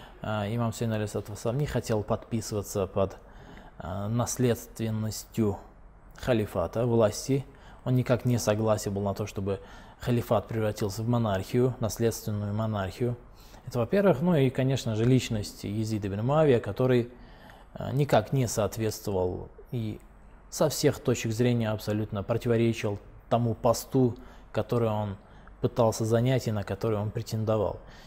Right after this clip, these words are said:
И, конечно же, имам Хусейн, алейхиссалату вассалам, как ответственный,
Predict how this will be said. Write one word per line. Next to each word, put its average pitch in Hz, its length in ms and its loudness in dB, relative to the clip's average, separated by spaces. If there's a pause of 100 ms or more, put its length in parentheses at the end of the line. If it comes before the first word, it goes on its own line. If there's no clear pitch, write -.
(140)
И, 131 60 -6
конечно 160 400 4
же, 123 100 6
имам 123 200 6
Хусейн, 127 220 2
алейхиссалату 110 400 0
вассалам, 107 400 2
как - 300 -4 (280)
ответственный, 110 840 2